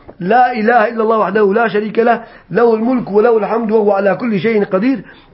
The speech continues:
غفرت خطاياه ولو كانت مثل زبد البحر". رواه مسلم. أبو هريرة زي إخوانا سبك بين زار شو صوت حديث روايات كذا، لا بيغمبر يجي لأبو صلى الله عليه وسلم كذا فرميه: "من سبح الله دبره".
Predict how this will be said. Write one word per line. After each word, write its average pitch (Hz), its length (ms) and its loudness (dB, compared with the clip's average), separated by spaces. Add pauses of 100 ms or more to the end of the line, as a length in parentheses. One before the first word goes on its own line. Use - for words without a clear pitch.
(220)
غفرت 226 420 -2
خطاياه 214 420 2
ولو 208 440 0
كانت 202 440 0
مثل 185 460 0 (340)
زبد 160 320 0
البحر". 180 800 -4
رواه 175 260 0
مسلم. 147 360 -6 (460)
أبو 208 260 4
هريرة 262 260 2
زي 226 160 0
إخوانا 220 260 -2
سبك 202 260 -6
بين 233 240 0
زار 196 140 2
شو 180 60 -2
صوت 196 440 -2
حديث 190 320 -4
روايات 180 360 0
كذا، 175 300 -2 (360)
لا 175 100 2
بيغمبر 226 460 0
يجي 233 220 0
لأبو 220 240 2
صلى 190 100 -4
الله 208 120 0
عليه 202 120 2
وسلم 190 140 -2
كذا 190 160 -2
فرميه: 208 400 0 (400)
"من 208 220 2
سبح 226 460 0
الله 247 420 2
دبره". 185 680 0